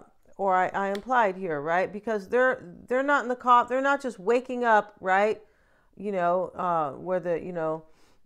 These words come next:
the angel wakes them up and they said, "Why'd you wake me up? I need my beauty sleep." No, it's not like that. They woke up and these people are walking away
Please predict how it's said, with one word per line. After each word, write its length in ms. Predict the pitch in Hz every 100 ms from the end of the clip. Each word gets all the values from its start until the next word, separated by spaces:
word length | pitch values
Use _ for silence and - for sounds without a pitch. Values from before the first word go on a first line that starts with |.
| _ _
the 220 | 170 190
angel 320 | 185 208 202 175
wakes 240 | 185 185
them 160 | 175 170
up 260 | 190 202
and 80 | 160
they 100 | 170
said, 200 | 175 170
"Why'd 260 | 175 185 180
you 80 |
wake 260 | 180 180 180
me 140 | 175
up? 260 | 170 180 185
I 60 | 165
need 220 | 165 156
my 100 | 156
beauty 320 | 156 170 175
sleep." 320 | - 180 185
No, 240 | 160 147 135
it's 100 | 147
not 160 | 143
like 200 | 143 147
that. 320 | 160 175 185
They 120 | 170 170
woke 380 | 190 247 262
up 340 | 277 269 - -
and 240 | 202 202
these 200 | 190 247
people 260 | - 240 214
are 160 | 180 175
walking 460 | 185 226 240 240
away 540 | 214 202 240 269 226